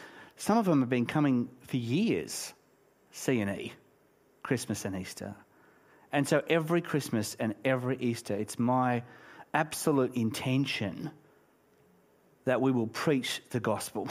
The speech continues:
<laughs> We're not gonna talk about having a good marriage. We're not gonna talk about raising kids well, or the other things that the scriptures tell us about. Well, I'm just gonna give them the straight truth. Jesus loves you. He died for you.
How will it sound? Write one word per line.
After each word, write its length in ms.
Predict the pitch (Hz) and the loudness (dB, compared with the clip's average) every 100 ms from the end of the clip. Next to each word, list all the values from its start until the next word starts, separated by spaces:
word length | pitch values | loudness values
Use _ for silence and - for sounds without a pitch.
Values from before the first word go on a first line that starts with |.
| - | -2
<laughs> 840 | 190 - - _ - - - - - | -2 -4 -20 _ -20 -16 -16 -6 4
We're 80 | |
not 120 | 156 165 | 4 6
gonna 140 | 156 | 4
talk 240 | 143 170 | 4 4
about 360 | 160 147 123 - 170 - | 6 6 4 2 -10 0
having 220 | 156 143 | 4 6
a 40 | |
good 160 | 139 151 | 6 4
marriage. 500 | 160 160 151 151 143 | 6 6 6 4 4
We're 80 | 139 | 2
not 140 | 147 | 4
gonna 160 | 147 139 | 4 4
talk 240 | 165 151 | 2 2
about 300 | 147 135 127 | 2 4 6
raising 320 | 143 143 139 | 4 4 2
kids 280 | - 180 147 | 2 0 4
well, 180 | 160 147 | 4 6
or 160 | 139 143 | 6 6
the 80 | |
other 120 | 156 151 | 4 4
things 280 | 156 151 | 4 4
that 100 | 139 | 2
the 60 | 123 | 0
scriptures 380 | - 156 - 127 | -2 -2 -2 -2
tell 220 | - 139 | 2 2
us 140 | 131 | 2
about. 340 | 127 113 110 - - - - | 2 4 2 0 -12 -14 -4
Well, 120 | 147 | 0
I'm 180 | 151 151 | 4 4
just 140 | 147 - | 2 2
gonna 160 | 147 | 0
give 220 | 131 147 | 2 2
them 140 | 147 135 | 2 2
the 80 | 107 | 0
straight 460 | - - 135 123 | -2 2 2 2
truth. 520 | - 123 107 95 - - _ _ _ _ - - - - - | -4 0 0 -2 -8 -18 _ _ _ _ -20 -20 -20 -20 -10
Jesus 600 | 117 110 190 190 165 160 | -4 4 6 6 2 4
loves 300 | 147 139 135 | 4 4 4
you. 220 | 151 165 170 - _ - - _ - | 2 2 -2 -18 _ -20 -20 _ -4
He 180 | 127 | -2
died 540 | 110 104 160 156 165 156 | -2 2 6 8 6 2
for 200 | - 160 | 2 2
you. 340 | 151 151 196 | 4 2 0